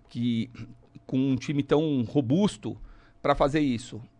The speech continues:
Daí eles têm um ganho quando pega uma empresa, seja Instituto Elemento ou quem for, que faça um trabalho mais consistente, não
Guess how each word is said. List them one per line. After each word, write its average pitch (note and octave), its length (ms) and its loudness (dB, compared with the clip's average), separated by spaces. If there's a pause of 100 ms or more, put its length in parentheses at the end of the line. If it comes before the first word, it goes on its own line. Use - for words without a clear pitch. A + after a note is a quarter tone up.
(140)
Daí B2 260 2
eles C3+ 220 -2
têm D#3 200 0
um D#3 100 -2
ganho C#3 320 0
quando D#3+ 640 0
pega C#3 240 2
uma D3 140 0
empresa, D3 640 0
seja A#2 260 -8
Instituto A#2 400 -8
Elemento A#2 300 -2
ou A2 80 -6
quem C#3+ 140 -2
for, C#3+ 280 -2 (280)
que - 80 -18
faça - 240 0
um - 20 -4
trabalho C#3 480 4 (140)
mais B2+ 640 -2
consistente, D#3+ 720 -4
não D#3+ 300 0